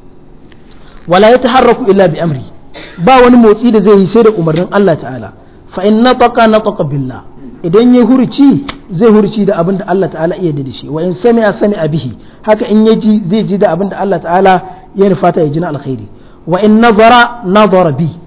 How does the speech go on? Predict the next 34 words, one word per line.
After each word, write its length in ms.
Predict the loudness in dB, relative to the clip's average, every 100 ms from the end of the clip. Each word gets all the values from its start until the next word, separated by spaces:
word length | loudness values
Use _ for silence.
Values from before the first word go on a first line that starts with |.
| -14
Haka 260 | -6 -2 0
nan 120 | 0
in 100 | 0
ya 100 | 0
kalla, 600 | 0 0 2 2 0 -8 -20 -16
zai 220 | -2 0 2
kallaci 520 | 0 0 -2 -4 -4
abin 260 | -4 -4
da 100 | -4
Allah 180 | -4 -4
Ta'ala 340 | -4 -2 2 2 -2 -14 -20 -20 -20 -20 -20 -20 -20 -4
ya 100 | -2
kaddare 320 | -2 -2 0
ya 80 | -2
kalla 300 | -2 0 0
na 100 | 0
alkhairi. 420 | -4 -4 -6 -6 -12 -20 -14
"Wa 120 | -6 -2
in 160 | -2 2
batasha, 480 | 2 2 2 2
batasha 400 | 2 -2 -4 -6
bi." 160 | -6 -4
Haka 240 | -4 -4
nan 140 | -6 -4
idan 220 | -4 -2
ya 80 | -2
danka, 360 | -4 -4 -4
zai 140 | 0 -2
danka 340 | -4 -10 -16 -16 -20 -20 -14
da 100 | -8
abin 160 | -6 -4
da 100 | -4
Allah 200 | -2 -2
Ta'ala 480 | -4 -2 2 2